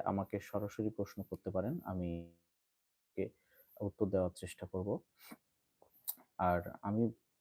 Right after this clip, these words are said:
আবারও বলছি, আমি পেশায় একজন হোমিওপ্যাথি চিকিৎসক। তো আমি আমার এখানে স্বাস্থ্য বিষয়ক বিভিন্ন পরামর্শ দিয়ে থাকি। আপনাদের কারো কোনো প্রশ্ন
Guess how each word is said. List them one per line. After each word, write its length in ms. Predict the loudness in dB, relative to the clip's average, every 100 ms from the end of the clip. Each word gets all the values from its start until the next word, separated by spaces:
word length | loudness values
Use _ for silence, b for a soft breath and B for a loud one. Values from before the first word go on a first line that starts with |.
| 2
আবারও 260 | 6 6 6
বলছি, 340 | 4 2 0 0
আমি 220 | 0 0
পেশায় 420 | 2 2 4 4 6
একজন 340 | 4 6 4 2 -2 _ _ _ _ _ _ _ _ _ _ -8
হোমিওপ্যাথি 520 | 2 6 8 6 4 2
চিকিৎসক। 440 | 2 0 -2 -14 _ _ _ _ _ _ _ _ _ _
তো 80 | 2 4 4 2 0 _ _ _ _ -4
আমি 300 | 0 2 2 0 -2 -4 _ _ -20 -4
আমার 200 | 2 4
এখানে 320 | 4 4 4 2
স্বাস্থ্য 360 | 2 0 2 2
বিষয়ক 280 | 4 8 8
বিভিন্ন 260 | 6 4 4 6
পরামর্শ 400 | 6 6 2 0
দিয়ে 220 | 4 4 4
থাকি। 280 | -2 -2 -2 _ _ _ _ -8
আপনাদের 340 | -2 2 2 2
কারো 280 | 4 6 6
কোনো 280 | 4 4 4
প্রশ্ন 300 | 4 0